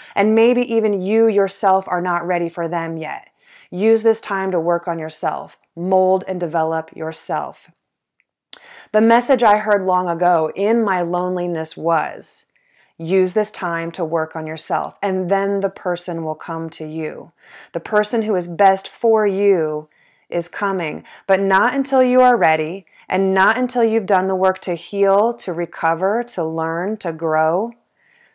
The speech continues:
Trust that the right person is coming for you." Maybe they are deep in the work too and aren't quite ready to meet you where you are just yet.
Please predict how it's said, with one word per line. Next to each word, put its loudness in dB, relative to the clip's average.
Trust 0
that -4
the -2
right 0
person -4
is -10
coming -10
for -6
you." -14
Maybe 2
they 2
are 4
deep -2
in -2
the -2
work -2
too -4
and -4
aren't -4
quite -2
ready -2
to -12
meet -8
you -6
where -6
you -8
are -6
just -12
yet. -12